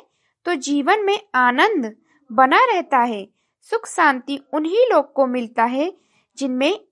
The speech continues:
ईमानदारी, आत्मविश्वास, प्रेम, एकाग्रता और धैर्य, ये पांच गुण होते हैं। इन गुणों के साथ ही संकल्प शक्ति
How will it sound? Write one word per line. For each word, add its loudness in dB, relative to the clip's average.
ईमानदारी, -2
आत्मविश्वास, -2
प्रेम, -2
एकाग्रता 2
और 0
धैर्य, -4
ये 6
पांच 6
गुण -2
होते -2
हैं। -6
इन 0
गुणों 2
के 0
साथ 0
ही -2
संकल्प 0
शक्ति -8